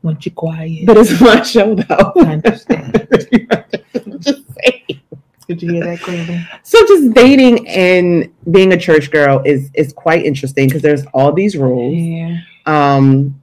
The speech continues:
Speaker 2: church boys, y'all do better.
Speaker 1: Please. You know, it's not, it's, is it even good to even date church men at this point? You know, that's another
Speaker 2: That's
Speaker 1: conversation
Speaker 2: ano-, how much time
Speaker 1: for
Speaker 2: do you
Speaker 1: another
Speaker 2: have?
Speaker 1: girl,
Speaker 2: Okay,
Speaker 1: 'cause I got a
Speaker 2: because,
Speaker 1: story.
Speaker 2: <laughs> okay.
Speaker 1: No, I'm just playing.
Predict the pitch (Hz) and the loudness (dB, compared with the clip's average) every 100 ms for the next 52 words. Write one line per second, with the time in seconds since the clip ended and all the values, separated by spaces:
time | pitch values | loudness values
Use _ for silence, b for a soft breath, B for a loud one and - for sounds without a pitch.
0 | - - 165 165 160 165 151 151 185 214 | -8 0 2 0 0 2 4 2 0 -4
1 | - 151 165 160 156 160 180 151 131 160 | -10 -8 0 0 0 -2 0 2 0 -2
2 | 247 _ _ _ _ _ - 214 180 170 | -6 _ _ _ _ _ -6 -6 -4 -10
3 | 170 _ B B - 359 339 349 359 311 | -14 _ B B 0 2 2 0 -6 -4
4 | 359 359 - 277 277 262 - 277 254 196 | -4 -6 -6 -6 -6 -10 -8 -6 -4 -4
5 | 170 _ _ _ _ _ _ - 233 233 | -6 _ _ _ _ _ _ -4 -2 0
6 | 208 185 143 - _ - 165 190 196 - | -4 -6 -10 -16 _ -14 -8 -8 -8 -14
7 | - _ _ - - 185 196 196 - 175 | -20 _ _ -20 -14 -10 -10 -10 -6 -4
8 | 180 180 180 170 190 185 _ 208 196 190 | -4 -8 -12 -10 -12 -12 _ -12 -10 -10
9 | 202 - - - B B - 208 170 392 | -12 -18 -20 -14 B B 0 2 2 0
10 | 269 180 185 190 165 170 226 330 - 175 | 0 0 0 -2 -2 2 4 4 4 6
11 | 180 180 - - 359 311 - 190 220 175 | 4 2 2 2 4 4 2 4 4 4
12 | 175 190 170 156 143 147 233 277 311 330 | 4 4 6 4 4 2 4 6 6 6
13 | 339 262 247 220 294 277 - 277 - 294 | 6 6 6 6 2 2 2 4 4 4
14 | 277 - - - - - - 262 151 160 | 4 2 2 2 2 -2 -2 -2 -2 -2
15 | 135 - - 139 | -4 -6 -10 -14